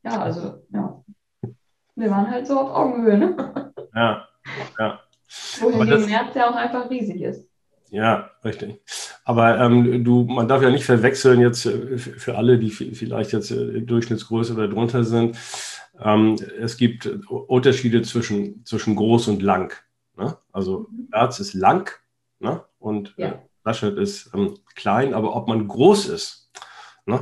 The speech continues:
Speaker 2: das zeigt dann nachher erst die Geschichte, ne? So.
Speaker 1: Ah.
Speaker 2: <laughs>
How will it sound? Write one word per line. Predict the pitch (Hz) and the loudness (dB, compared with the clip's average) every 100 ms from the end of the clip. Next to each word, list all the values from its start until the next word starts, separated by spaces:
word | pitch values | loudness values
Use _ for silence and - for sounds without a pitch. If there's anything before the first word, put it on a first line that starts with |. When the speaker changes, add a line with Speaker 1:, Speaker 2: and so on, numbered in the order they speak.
| - | -2
Speaker 2:
das | 123 120 - | -2 -2 -8
zeigt | - 120 117 | -2 0 0
dann | 107 | -2
nachher | 107 110 | -4 -2
erst | 92 98 | -4 -4
die | 98 | -8
Geschichte, | 101 - - - - _ _ | -8 -10 -12 -14 -20 _ _
ne? | - - | -12 -4
So. | 294 | -2
Speaker 1:
Ah. | 254 254 - - 285 - - - _ | -2 -4 -8 -14 -14 -16 -20 -20 _
Speaker 2:
<laughs> | - | 0